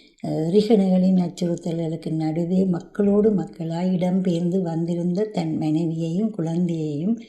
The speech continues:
பரிதவிப்போடு தேடித் திரியும் ஒரு கணவனின் கதை. இறுதியில் மழைநீர இருளுக்குள், விளிம்பில்லாத கிணற்றுக்குள்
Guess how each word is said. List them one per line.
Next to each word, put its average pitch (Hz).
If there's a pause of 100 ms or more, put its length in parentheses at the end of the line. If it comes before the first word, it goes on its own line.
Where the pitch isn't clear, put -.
(260)
பரிதவிப்போடு 190
தேடித் 196
திரியும் 170
ஒரு 196
கணவனின் 160
கதை. 156 (720)
இறுதியில் 196
மழைநீர 202
இருளுக்குள், 175
விளிம்பில்லாத 196
கிணற்றுக்குள் 170